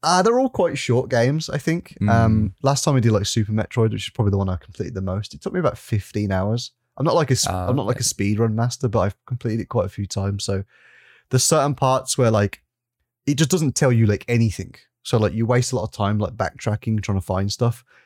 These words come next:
Speaker 1: But I just kind of,
Speaker 2: Yeah.
Speaker 1: it's in my memory now that I'm like, "Oh yeah, I should drop a bomb on that wall there." And then it just reveals, like, a passageway. So
Speaker 2: Yeah, yeah.
Speaker 1: that kind of stuff. But if you know everything about the game, it's kinda like, uh, like Resident Evil or something like that. You know, the first time it takes you, like, twenty hours, but then if you play it again straight after,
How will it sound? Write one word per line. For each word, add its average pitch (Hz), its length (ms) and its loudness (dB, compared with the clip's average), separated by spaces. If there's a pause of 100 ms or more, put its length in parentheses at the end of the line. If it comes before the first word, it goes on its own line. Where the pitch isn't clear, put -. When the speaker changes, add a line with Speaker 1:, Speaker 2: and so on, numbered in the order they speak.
(340)
Speaker 1:
But - 160 0
I 131 100 4
just 90 240 2
kind 131 180 2
of, 110 80 2
Speaker 2:
Yeah. 135 140 -4
Speaker 1:
it's 127 120 -4
in 135 60 2
my 127 80 2
memory 117 380 2
now 127 180 2
that 113 80 0
I'm 104 80 0
like, 104 220 0
"Oh 139 100 2
yeah, 123 220 4
I 113 80 4
should 107 160 -4
drop 120 160 0
a 120 40 0
bomb 98 240 0
on 95 100 -2
that 104 200 -4
wall 98 260 -8
there." 90 360 -4
And 113 100 -2
then 107 100 2
it 95 80 -4
just 92 200 -10
reveals, 95 360 0
like, 95 100 -6
a 104 160 -2
passageway. 101 580 -6 (800)
So 107 260 4
Speaker 2:
Yeah, 95 380 2
yeah. 92 440 -4 (120)
Speaker 1:
that 120 180 2
kind 113 160 4
of 98 60 2
stuff. 104 200 -2
But - 120 2
if 190 120 0
you 233 80 2
know 226 180 2
everything 147 280 4
about 127 200 0
the 120 80 -2
game, 113 460 0 (760)
it's - 80 -4
kinda 254 180 2
like, 156 260 0
uh, 98 240 2
like 87 140 -6
Resident 104 360 -2
Evil 98 240 -4
or 92 40 -4
something 87 200 -6
like 90 120 -4
that. 82 40 -8
You 110 60 -4
know, 110 80 2
the 123 100 2
first 139 380 0
time 117 180 2
it 98 80 -6
takes 120 200 -4
you, 113 80 -4
like, - 80 -8
twenty 101 300 -2
hours, 92 280 -4
but - 120 -10
then 123 80 0
if 127 80 2
you 147 60 -4
play 165 200 2
it - 20 2
again 107 260 0
straight 120 200 2
after, 123 380 0